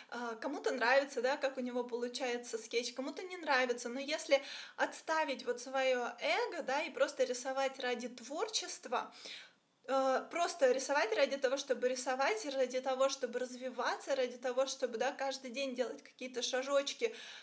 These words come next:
к своему развитию, потому что нам, действительно, творческим людям очень важно развиваться, нам важно изучать какие-то новые техники, нам важно видеть свой рост и прогресс.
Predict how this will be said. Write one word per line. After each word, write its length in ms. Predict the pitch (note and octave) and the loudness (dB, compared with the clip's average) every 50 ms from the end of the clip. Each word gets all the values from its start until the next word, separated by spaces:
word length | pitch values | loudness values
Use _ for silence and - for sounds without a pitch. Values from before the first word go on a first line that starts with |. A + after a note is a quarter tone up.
| - _ _ | -20 _ _
к 360 | - - C#4+ C#4 C4 B3+ B3+ | -2 2 4 4 4 4 2
своему 460 | B3+ B3+ B3+ A#3+ C#4 C#4 C#4 C#4+ C#4+ | 0 -4 -2 -2 -2 0 0 -2 0
развитию, 540 | C4+ A#3+ B3 A#3+ B3 C4 D#4+ F#4 - G4 - | 0 0 0 -2 -4 -4 -4 -4 -4 -4 -8
потому 280 | - C4 - B3+ B3+ C4+ | -6 -6 -4 -4 -4 -4
что 140 | C4 - C4+ | -4 -4 -4
нам, 220 | C4 C#4+ E4 F#4+ | -4 -2 -4 -4
действительно, 460 | - C#4+ C#4+ - D#4+ E4 - D4 D4+ | -6 -8 -8 -8 -8 -8 -6 -8 -8
творческим 560 | C#4 - C4+ C#4 - - - - - C#4 C4 | 0 2 2 2 2 -4 -6 -6 -8 -6 -4
людям 400 | B3+ B3+ D4+ D#4+ C#4+ C#4+ C4 A#3+ B3+ | -4 -2 -4 -4 -4 -4 -6 -6 -6
очень 340 | A#3+ C4 C#4+ D4 - C#4+ B3+ | -4 -4 -2 -2 -4 -6 -6
важно 460 | A#3+ B3 A#3+ A#3+ A#3+ A#3 A3 A3 A3 | -4 -4 -6 -6 -6 -6 -6 -6 -4
развиваться, 720 | A3+ A#3+ A#3 A3+ A3 A3+ A3+ A#3 A#3+ B3+ D#4 - - - D#4+ D4 D4+ - - - - - - | -6 -6 -8 -10 -14 -16 -10 -6 -4 -4 -2 -4 -2 -4 -4 -4 -4 -8 -12 -12 -14 -10 -8
нам 160 | C4 C4 B3+ | -6 -2 0
важно 320 | B3+ C4 C4 C#4 C4+ B3+ | 2 2 2 0 -2 -6
изучать 400 | B3 A#3+ B3 A#3+ - A#3+ B3+ - | -8 -8 -8 -6 -4 -4 -4 -4
какие-то 340 | - A#3 - - A3+ - A#3+ | -8 -14 -18 -18 -12 -10 -10
новые 320 | A#3 A#3+ A#3 A3 A3 A#3 | -8 -8 -8 -6 -6 -6
техники, 480 | A3+ - D#4+ G4 G#4 - D4+ C#4+ C#4+ C#4 | -4 -2 -2 -4 -2 -2 -6 -4 -4 -2
нам 240 | B3 B3+ C4 C4 B3 | -2 -2 0 0 2
важно 360 | C4 C#4+ D4+ E4 D#4+ D#4 C#4 | 2 2 2 2 0 -4 -4
видеть 420 | B3 A3 B3+ C4+ B3 B3+ B3+ B3+ | -4 -4 -4 -6 -6 -6 -8 -10
свой 200 | - - B3 C4 C4 | -10 -4 -2 0 2
рост 280 | C4 C4+ C4+ - - | 2 0 0 -2 -6
и 40 | A#3+ | -8
прогресс. 580 | A3 - C4 A#3 A3+ A3+ B3 C4+ E4 A#4 A#4 | -8 -6 -6 -6 -6 0 0 2 2 2 -2